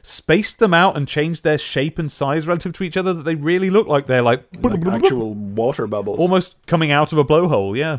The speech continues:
Speaker 2: And you see when, when Echo goes to the glyph then at the end that it has its own unique jagged-edged speech bubble as well. And I'm pretty sure that, like, that several of the creatures also that then would appear in,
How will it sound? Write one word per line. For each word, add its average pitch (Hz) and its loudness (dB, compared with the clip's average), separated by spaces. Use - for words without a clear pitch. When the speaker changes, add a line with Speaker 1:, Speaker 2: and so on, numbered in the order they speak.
Speaker 2:
And 127 -2
you 120 0
see 151 -4
when, 117 -4
when 113 -6
Echo 104 -8
goes 110 -6
to 107 -6
the 95 -6
glyph 123 -4
then 107 -4
at 95 -12
the 101 -8
end - -8
that 98 -8
it 117 -4
has 110 -4
its 98 -8
own 147 -4
unique 95 -10
jagged-edged 110 -2
speech - -8
bubble 95 -4
as 107 -10
well. 113 -6
And 175 -2
I'm 196 4
pretty 392 -2
sure 381 0
that, 139 0
like, 202 0
that 101 -6
several 120 -2
of 104 -2
the 101 -2
creatures 110 -4
also 110 0
that - -12
then 107 -4
would 92 -2
appear 110 -4
in, 110 -6